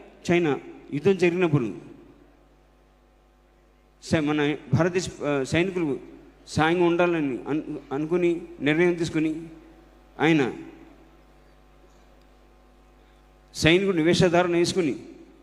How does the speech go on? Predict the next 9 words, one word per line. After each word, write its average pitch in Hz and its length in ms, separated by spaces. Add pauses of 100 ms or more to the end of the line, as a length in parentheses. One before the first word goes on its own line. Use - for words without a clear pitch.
(1300)
ఆయన 151 100
పలు 165 260
ప్రాంతాల్లో 165 680
నాటకాలు 160 440
వే-, 170 100
పేట్రియాటిజం 175 680
పేరిట 175 340
నాటకాలు 156 560
వేసి 160 420